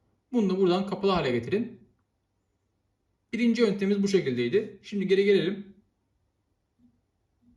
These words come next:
İkinci yöntem için tekrar telefonumuzun ayarlarına girelim.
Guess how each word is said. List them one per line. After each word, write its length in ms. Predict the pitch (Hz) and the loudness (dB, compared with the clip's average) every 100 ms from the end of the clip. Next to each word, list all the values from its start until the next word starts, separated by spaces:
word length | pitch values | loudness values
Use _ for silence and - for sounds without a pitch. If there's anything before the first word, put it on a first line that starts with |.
| _ _ _ _ _ 240 _ _ _ _ _ _ _ _ _ _ _ - | _ _ _ _ _ _ _ _ _ _ _ _ _ _ _ _ _ -16
İkinci 360 | 202 240 233 254 | -6 0 2 2
yöntem 280 | 240 247 | 0 2
için 380 | 233 185 196 - | 0 0 -6 -4
tekrar 360 | - 214 190 - | -4 0 0 2
telefonumuzun 440 | 214 208 185 156 | 2 2 0 -4
ayarlarına 380 | 170 190 190 165 | -4 -2 0 0
girelim. 480 | 180 180 180 - | 0 0 -2 -12